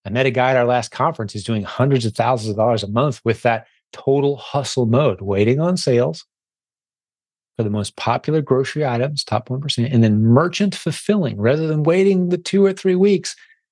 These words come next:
to box it up and send it into Amazon. Then Amazon unboxes it, then loses a few, then finds them again, then gets them sent out to the warehouses all over the country. And then finally, two or three weeks from now, they're up for sale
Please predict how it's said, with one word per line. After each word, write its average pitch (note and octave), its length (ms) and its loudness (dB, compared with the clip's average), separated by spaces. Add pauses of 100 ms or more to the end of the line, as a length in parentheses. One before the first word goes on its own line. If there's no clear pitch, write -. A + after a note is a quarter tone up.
(160)
to G2+ 80 -10
box G#2+ 420 -2
it A2+ 60 0
up A2+ 300 0
and A#2 160 -4
send A#2 260 0
it A#2 100 4
into A#2+ 160 4
Amazon. A#2 600 2
Then A2 100 0
Amazon A2+ 440 2
unboxes A2 640 0
it, A#2 200 -4
then G#2+ 160 -6
loses G2+ 340 -4
a G2+ 80 0
few, G#2 340 2
then G#2 180 2
finds G#2+ 400 -2
them G2+ 120 0
again, G2+ 400 2
then G2+ 160 2 (380)
gets - 220 -2
them A#2+ 120 -2
sent A2+ 240 -2
out A#2 220 -2
to - 80 -6
the A#2 60 2
warehouses A2+ 540 0
all A2 100 2
over A2+ 160 0
the A2+ 80 -4
country. A2+ 380 0
And C#3 80 0
then E3 120 2
finally, A3+ 520 2
two A3+ 240 0
or G#3+ 80 4
three G3+ 200 0
weeks F#3+ 260 2
from C3 120 -4
now, A#2 120 4
they're A#2+ 160 2
up A#2 140 0
for A#2 120 -4
sale A2 380 -2